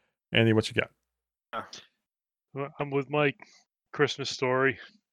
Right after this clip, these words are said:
Speaker 1: Yeah. Yeah, I agree with that one. I, I only had one on here, and, uh, it's <laughs> National Lampoon's Christmas. And that, obviously, you guys
Speaker 3: Ooh.
Speaker 1: are gonna think it's a bad take, but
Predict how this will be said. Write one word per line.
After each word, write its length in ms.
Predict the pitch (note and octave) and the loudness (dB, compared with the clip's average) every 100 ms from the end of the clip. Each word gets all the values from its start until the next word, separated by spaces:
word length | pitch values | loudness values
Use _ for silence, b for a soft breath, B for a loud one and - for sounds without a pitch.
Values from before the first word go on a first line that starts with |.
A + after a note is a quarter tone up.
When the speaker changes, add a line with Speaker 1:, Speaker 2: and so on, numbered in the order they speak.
| _ | _
Speaker 1:
Yeah. 360 | A#2+ G#2+ G2+ G2 - - _ _ B B B B B B | -6 -4 -2 -4 -8 -14 _ _ B B B B B B
Yeah, 180 | - - | -12 -2
I 100 | G2+ | 2
agree 320 | A2+ A#2+ G#2+ G2 | 2 2 0 0
with 160 | F#2+ | -2
that 180 | F#2+ F#2+ | -2 -2
one. 180 | G2 G2+ B B B | -4 -6 B B B
I, 100 | - C3+ | 6 8
I 200 | C3 D3+ | 10 8
only 140 | D#3+ | 8
had 160 | C3 B2+ | 6 6
one 240 | A#2 A2 | 4 6
on 160 | G#2+ G#2 | 4 4
here, 300 | G#2 G#2+ G#2 | 2 4 4
and, 360 | D2+ G2 F#2+ G2 | 2 0 0 0
uh, 380 | F#2+ F#2+ F#2 F#2 b b _ _ _ _ _ - | 0 0 -2 -8 b b _ _ _ _ _ -20
it's 280 | - A#2+ - | -6 -6 0
<laughs> 20 | |
National 380 | C#3+ C#3 - D3+ | 2 2 4 6
Lampoon's 460 | C#3 C#3 D#3 C#3 - | 6 4 2 -2 -2
Christmas. 640 | - C#3+ - F2 - - _ _ B B B - | -2 -2 -4 -12 -12 -14 _ _ B B B -10
And 140 | - | -4
that, 140 | G2 - | -2 0
obviously, 360 | G#2+ A2+ G#2+ A2 | 2 2 2 2
you 60 | |
guys 160 | G#2 B2+ | 2 2
Speaker 3:
Ooh. 40 | |
Speaker 1:
are 20 | G#2 | -2
gonna 100 | F#2 | -2
think 160 | G2+ | -4
it's 120 | G2 | -2
a 180 | F#2 F2 F2 | -2 -4 0
bad 220 | G2+ F#2 | 0 2
take, 360 | - A2 F#2+ - | 4 4 4 0
but 180 | G2 | -2